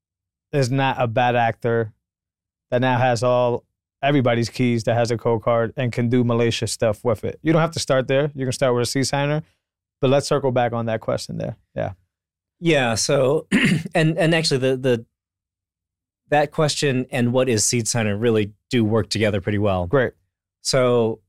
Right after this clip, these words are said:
Speaker 2: Seed Signer is, you know, like I said, it's a Bitcoin hardware wallet you can build from off-the-shelf parts. It's air-gapped, which means it never physically connects to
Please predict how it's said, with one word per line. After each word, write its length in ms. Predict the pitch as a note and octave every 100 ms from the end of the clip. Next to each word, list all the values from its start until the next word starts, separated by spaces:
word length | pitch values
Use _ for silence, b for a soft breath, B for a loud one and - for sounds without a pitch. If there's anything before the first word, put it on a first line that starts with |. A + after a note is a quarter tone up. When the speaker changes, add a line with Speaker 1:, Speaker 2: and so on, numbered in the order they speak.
| _ -
Speaker 2:
Seed 340 | - C#3 C3+
Signer 420 | C#3+ C3+ C#3+ C#3+ -
is, 580 | A#2+ A2 G#2 - - - -
you 100 | A2
know, 100 | F#2+ - _
like 220 | B2+ A2
I 40 | G#2+
said, 200 | G2+ F2+
it's 120 | -
a 140 | F2+ E2 _ _ _ _ _ _
Bitcoin 240 | C3+ C#3 B2
hardware 380 | B2 C3+ C3+ B2+
wallet 320 | B2+ B2+ C#3
you 80 | A#2+
can 140 | A2
build 220 | A#2 A2+
from 240 | G#2+ G#2 -
off-the-shelf 460 | A2 - G#2+ A2 F#2
parts. 380 | G2+ F#2+ - - _ _ _ _ _ _ _ -
It's 220 | B2 - -
air-gapped, 680 | E3 F3+ B2+ F#2 F#2+ - _ _ _ -
which 180 | B2
means 480 | B2 B2 B2 A#2+ - _
it 220 | A#2+ A#2 -
never 400 | B2+ B2 C3 B2
physically 800 | - C3+ B2+ B2+ B2+ B2 A2+ A2 _
connects 460 | - B2+ A#2 -
to 580 | - - A#2+ A2+ A2 A2+